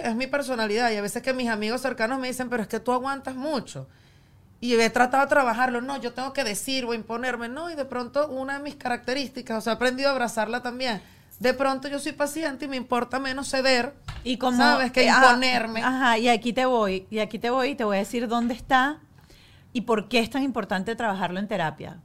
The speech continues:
Speaker 2: Porque cuando esas decisiones no te generan dolor interno,
Speaker 1: Ujú.
Speaker 2: las
Speaker 1: Ujú.
Speaker 2: pasas. Pero cuando hay algo en la vida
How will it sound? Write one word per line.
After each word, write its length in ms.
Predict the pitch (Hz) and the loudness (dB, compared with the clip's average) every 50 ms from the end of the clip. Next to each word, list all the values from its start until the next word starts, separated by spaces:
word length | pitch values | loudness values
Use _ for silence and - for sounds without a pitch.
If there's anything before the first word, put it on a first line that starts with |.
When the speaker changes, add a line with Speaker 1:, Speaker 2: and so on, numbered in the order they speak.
| - | -6
Speaker 2:
Porque 340 | - 214 208 202 220 214 196 | -2 -2 -2 -2 -4 -6 -4
cuando 680 | - 214 208 208 202 190 208 202 196 185 - - - _ | -2 -2 -2 0 -2 -2 0 0 -2 -2 -4 -8 -18 _
esas 340 | - 220 220 214 269 285 302 | -4 -4 -2 0 0 -2 0
decisiones 640 | 349 320 - 262 233 - - 240 226 226 240 294 302 | -2 -6 -4 -6 -8 -6 -4 -4 -2 -2 -2 -2 -2
no 160 | 311 285 - | -2 -4 -2
te 120 | 302 294 | -4 -4
generan 460 | 240 262 220 202 202 202 233 254 254 | -4 -2 -2 -2 0 0 0 -2 0
dolor 360 | 214 208 202 190 202 202 208 214 | -2 -2 0 0 0 0 -2 -2
interno, 580 | 233 247 233 302 285 254 185 165 175 175 185 - - - - - - - | -2 -4 -2 0 0 0 0 0 -6 -8 -10 -12 -18 -20 -20 -20 -20 -18
Speaker 1:
Ujú. 100 | 175 160 156 160 - _ _ _ _ _ - | -16 -16 -16 -16 -18 _ _ _ _ _ -8
Speaker 2:
las 160 | - 226 202 | -2 -2 -2
Speaker 1:
Ujú. 80 | 202 180 | 0 2
Speaker 2:
pasas. 560 | 208 185 165 147 - - - 170 - - - _ _ _ _ - - - - - - - - - - - _ _ _ - _ _ _ _ _ _ _ _ _ - - - | 2 2 0 0 -4 -10 -16 -16 -18 -20 -20 _ _ _ _ -20 -20 -20 -20 -20 -20 -20 -20 -20 -20 -20 _ _ _ -20 _ _ _ _ _ _ _ _ _ -20 -14 -4
Pero 200 | - 226 233 226 | -2 0 0 2
cuando 240 | 233 247 240 220 233 | 0 0 2 2 2
hay 100 | 233 233 233 - | 2 2 2 2
algo 320 | 277 302 339 415 392 415 | 4 4 4 4 2 0
en 60 | 381 | 2
la 120 | 311 262 254 | 4 4 4
vida 440 | 254 269 247 226 214 208 196 - | 4 4 0 0 0 -2 -2 -4